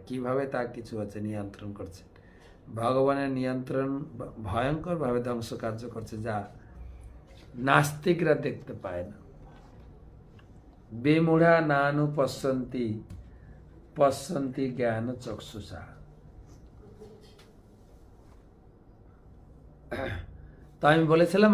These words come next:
আপনাদের বৃন্দাবনের কথা শোনাবো কিছু। আমরা গত দুদিন যা বৃন্দাবনে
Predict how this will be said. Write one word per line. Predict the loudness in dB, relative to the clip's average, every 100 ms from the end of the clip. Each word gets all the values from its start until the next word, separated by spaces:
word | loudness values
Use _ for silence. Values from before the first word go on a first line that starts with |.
| 6
আপনাদের | 4 0 0 0
বৃন্দাবনের | 0 0 0 0 -2 -4
কথা | -6 -8 -8
শোনাবো | -6 -4 -4 -4 -6
কিছু। | -8 -8 -10 -12 -20 -20 -20 -20 -20 -20 -20 -20 -20 -20 -14 -6
আমরা | -2 0 2
গত | 2 2 -2
দুদিন | 0 0 0 0 -4 -10 -18 -20 -20 -20 -20 -14 -8 -8 -8 -12 -12 -14 -4
যা | 2 2 2
বৃন্দাবনে | 0 0 0 2 2